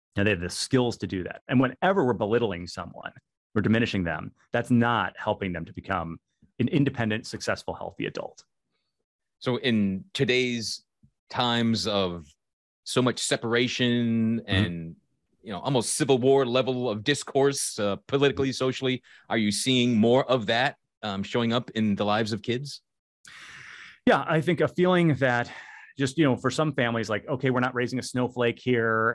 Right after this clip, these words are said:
Speaker 1: And, you know, just, oh, the, the, particularly for certain families, this idea of expression, even the term, like, political correctness. Well, when you say that term, you are saying, "Things don't matter unless they affect me or the people that I care about."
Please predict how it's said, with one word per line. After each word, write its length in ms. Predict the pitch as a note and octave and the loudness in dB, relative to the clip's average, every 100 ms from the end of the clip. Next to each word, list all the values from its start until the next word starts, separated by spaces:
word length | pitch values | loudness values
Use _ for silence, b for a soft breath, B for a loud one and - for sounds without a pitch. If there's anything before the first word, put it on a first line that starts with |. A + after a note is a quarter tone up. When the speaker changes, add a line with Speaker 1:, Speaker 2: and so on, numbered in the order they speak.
| A#2 | -2
Speaker 1:
And, 300 | G#2 G2+ G2+ | -2 -4 -2
you 80 | |
know, 140 | A2 G2+ | 0 0
just, 200 | G#2+ - | -2 -2
oh, 300 | C#3+ B2 A#2+ - b b | 0 0 -2 -10 b b
the, 140 | C3+ - | -6 -4
the, 100 | C#3 | -6
particularly 480 | - C#3 F3+ F3+ | -2 -2 2 2
for 100 | C3 | 2
certain 260 | B2+ F3 C#3+ | -2 -4 -4
families, 500 | B2+ A#2 A2 G#2+ G2 | -2 -2 -2 -4 -6
this 160 | A#2+ C3 | -8 -4
idea 340 | A#2 B2+ B2+ | 0 2 2
of 420 | A#2 G#2+ G2 F#2+ - _ - | 0 -2 0 -4 -8 _ -16
expression, 600 | - - C3+ C3 A2 F#2 b b b | -14 -4 -4 -2 -6 -8 b b b
even 220 | - B3+ | -4 0
the 80 | A#3 | 0
term, 500 | - - D3 C3+ F#2+ | 0 -4 0 0 0
like, 160 | F2 - | -4 -8
political 360 | - D3+ C3 A#2+ | -4 -4 -2 -4
correctness. 720 | - G2+ F#2+ - - - - | -2 -2 -2 -8 -16 -16 -4
Well, 140 | C3 C3 | 0 2
when 140 | D3 | 4
you 80 | F3 | 2
say 240 | - B3 | 2 2
that 240 | G3 A2 - | 2 0 -4
term, 540 | - E3 F2 D#2+ F2+ _ _ _ - | -6 -4 -4 -10 -14 _ _ _ 0
you 180 | C3+ D#3 | 2 4
are 540 | C3+ C3 B2 A#2 G2+ _ | 4 4 2 2 -2 _
saying, 680 | - G3 E3+ A#2 G#2 G2+ F#2 _ _ _ _ _ _ _ - | -6 -2 0 -2 -2 -6 -10 _ _ _ _ _ _ _ -2
"Things 240 | F3+ A3+ | 4 4
don't 240 | - F#3+ - | 4 0 2
matter 440 | B2 C3+ A#2+ G#2 G#2+ | 0 2 2 2 0
unless 260 | A2+ A#2+ | -2 -4
they 120 | - A#2+ | -2 -4
affect 320 | - A2 - | -2 -6 -2
me 340 | A2+ C3+ D#3+ | 0 2 0
or 160 | - A#2 | -2 -4
the 80 | A2 | -2
people 260 | C3+ B2+ | -4 -2
that 120 | G2+ G2+ | -2 0
I 140 | F#2+ | -2
care 260 | F#2+ F#2+ F2+ | -4 -10 -10
about." 260 | - - | -12 -16